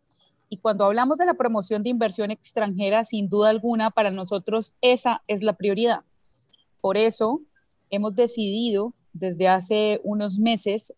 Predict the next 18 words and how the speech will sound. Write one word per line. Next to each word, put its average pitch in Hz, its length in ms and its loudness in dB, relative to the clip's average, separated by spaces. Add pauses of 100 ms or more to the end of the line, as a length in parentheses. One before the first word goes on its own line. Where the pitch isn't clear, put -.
hacer 185 400 0
una 220 140 -2
alianza 220 340 -2
estratégica 220 680 -2
con 185 120 -2
la 180 80 0
Corporación 180 640 -2
Financiera 220 500 0
Internacional, 180 840 -2 (580)
que 185 60 2
es 180 120 2
el, 214 260 2 (180)
el 185 220 2
brazo 220 440 4
privado 208 420 2
del 180 100 -4
Banco 180 260 -6
Mundial, 196 480 -2